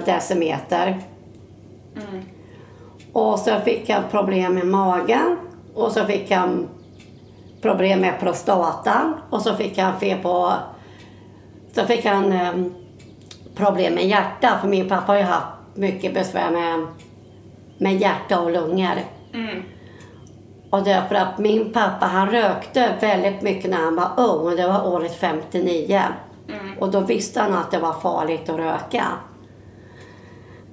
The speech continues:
Speaker 1: Och, eh, men sen slutade min pappa att röka och då fick han för högt blodtryck och han var stressad när han kom hem från jobbet.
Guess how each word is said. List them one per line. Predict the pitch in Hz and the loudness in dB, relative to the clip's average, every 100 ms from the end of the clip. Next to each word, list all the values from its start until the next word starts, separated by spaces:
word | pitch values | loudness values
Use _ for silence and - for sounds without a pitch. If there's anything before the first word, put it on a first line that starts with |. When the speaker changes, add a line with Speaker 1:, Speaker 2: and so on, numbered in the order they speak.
| - | 0
Speaker 1:
Och, | 190 185 180 - - - | 4 4 0 -12 -8 0
eh, | 185 180 170 175 | 2 2 0 0
men | 196 202 | 2 4
sen | 254 302 262 | 4 2 2
slutade | 294 262 190 - 320 | 2 2 4 2 4
min | 196 - | 2 2
pappa | 202 180 - 175 | 0 -2 -2 -2
att | 165 | -2
röka | 170 170 156 180 165 180 - - - - | -2 -2 -4 -2 -2 -2 -8 -20 -20 -6
och | 196 | -2
då | 190 202 | 2 2
fick | 196 226 226 | 2 -2 0
han | 208 196 | -2 2
för | 196 | 0
högt | 185 180 - | 2 -2 -2
blodtryck | 220 208 185 185 240 339 - - - - - - | -2 0 0 0 0 0 -4 -14 -18 -20 -20 -8
och | - | -2
han | 190 165 | 0 0
var | 170 | 0
stressad | 170 - 196 190 - - 226 254 | -2 0 2 2 0 0 2 4
när | 226 | 2
han | 202 | 2
kom | 208 202 | 0 0
hem | 190 185 | 2 0
från | 202 185 | 0 0
jobbet. | 180 170 208 247 - - - | 0 -2 0 0 0 -8 -18